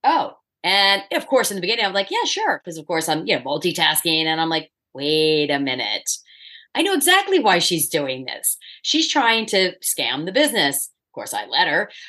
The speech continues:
uh, for a little bit, but the reality is they're not doing it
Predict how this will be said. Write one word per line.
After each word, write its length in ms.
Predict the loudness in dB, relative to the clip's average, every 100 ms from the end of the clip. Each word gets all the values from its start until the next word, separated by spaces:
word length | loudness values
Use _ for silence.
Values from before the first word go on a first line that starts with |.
| 2
uh, 280 | 6 6 4
for 80 | 2
a 60 |
little 200 | 0 0
bit, 180 | 0 -2 -6 -20 -20 _
but 420 | 0 6 6 6 0 _ _ _ _ _
the 120 | -10
reality 580 | -6 -2 0 2 0 -2
is 880 | -2 0 2 4 2 2 -2 -4 -6 _ _ _ -2
they're 200 | 0 2
not 320 | 2 2 0
doing 380 | 0 0 0 2
it 180 | 0